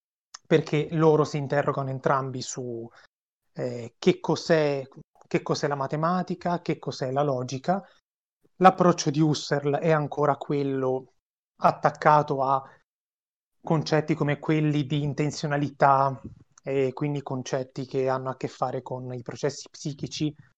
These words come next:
eh, mentre Frege è il padre, diciamo, dell'antipsicologismo. Sto schematizzando ovviamente, ma, mm, c'è da dire che nessuno prima di Frege aveva, mm, così bene argomentato a favore dell'antipsicologismo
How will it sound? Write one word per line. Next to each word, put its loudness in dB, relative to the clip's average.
eh, -6
mentre -2
Frege 2
è -4
il -4
padre, 4
diciamo, -6
dell'antipsicologismo. -2
Sto -8
schematizzando -6
ovviamente, -6
ma, 6
mm, -6
c'è 0
da 2
dire 2
che -2
nessuno 0
prima -4
di -4
Frege 0
aveva, -4
mm, -16
così -6
bene 0
argomentato 0
a -6
favore -2
dell'antipsicologismo -6